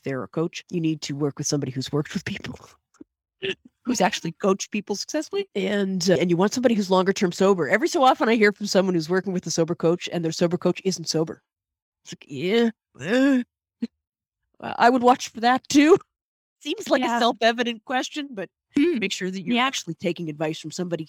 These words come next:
Speaker 1: who has the thing that you want. Those are the people whose advice you take. Someone else on day one is not as helpful to you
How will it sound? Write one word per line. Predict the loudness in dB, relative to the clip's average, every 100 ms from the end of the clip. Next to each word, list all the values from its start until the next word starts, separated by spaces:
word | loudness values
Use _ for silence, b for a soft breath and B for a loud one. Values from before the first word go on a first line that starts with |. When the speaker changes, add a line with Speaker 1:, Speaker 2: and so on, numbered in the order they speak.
| -14
Speaker 1:
who | -16 -10
has | -2 2 2 2 2 0 _ _
the | -4 0
thing | 2 2 2 0
that | -2 -6
you | -8
want. | -4 -2 -4 _ _ _ _ _ _ _ _ _ _ -2
Those | 0 0
are | -2
the | -4
people | -4 -4
whose | -4 -4
advice | -4 -6 -6
you | -10
take. | -16 -20 _ _ _ _ -10
Someone | -8 -2 -2
else | -2
on | -4
day | 0 -2
one | 0 -2 -2 -4
is | -8 -8
not | -4 -2 -2
as | -2
helpful | -2 -4 -4 -10
to | -8
you | -8 -8